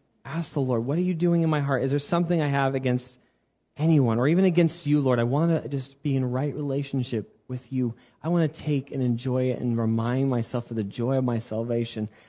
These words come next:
I wanna go back to where I first started when I was just found out about you,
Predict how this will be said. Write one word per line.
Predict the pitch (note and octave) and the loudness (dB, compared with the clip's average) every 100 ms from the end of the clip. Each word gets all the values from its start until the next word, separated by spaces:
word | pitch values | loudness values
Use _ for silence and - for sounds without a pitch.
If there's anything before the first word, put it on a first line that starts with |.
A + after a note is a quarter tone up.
| - | -8
I | C#3+ | 0
wanna | D3+ D#3 C#3+ | 2 4 2
go | C3+ B2 | 2 -2
back | A2+ C3+ D3 - | -2 -6 -6 -6
to | - | -6
where | B2+ B2+ | 0 0
I | A#2 | 0
first | A2 - A#2+ - | -2 -6 -8 -6
started | - A2 A2 A2+ | -6 -2 -2 -2
when | A2 | -2
I | G#2+ | 0
was | G#2+ - - _ _ _ | -2 -6 -18 _ _ _
just | - - F3+ - - | -12 -4 -2 -2 -4
found | D3 D3 | 0 2
out | C3 B2 | 4 4
about | A#2+ A#2 | 2 0
you, | B2+ A#2+ | 0 -2